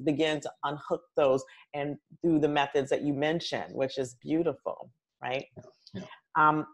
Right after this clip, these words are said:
Speaker 1: I wanna speak to something because you said one of the things that you turn to is a lot of information to quiet the mind.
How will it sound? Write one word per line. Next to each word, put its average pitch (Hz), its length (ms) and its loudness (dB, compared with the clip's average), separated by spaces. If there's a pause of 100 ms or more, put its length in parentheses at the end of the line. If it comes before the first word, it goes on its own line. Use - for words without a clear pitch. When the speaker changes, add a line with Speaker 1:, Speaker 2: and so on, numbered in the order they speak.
Speaker 1:
I 180 60 8
wanna 247 220 8
speak - 540 0
to 156 380 8 (720)
something 165 300 2
because 151 360 2
you 160 80 0
said 156 520 8 (260)
one 165 140 4
of 156 80 4
the 165 80 6
things 156 240 0
that 147 100 0
you 151 100 4
turn 160 380 0
to 156 80 0
is 135 80 0
a 143 40 2
lot 139 160 6
of - 60 -4
information 139 680 -2
to 127 100 -12
quiet 127 400 -2
the 127 80 -4
mind. 143 540 -2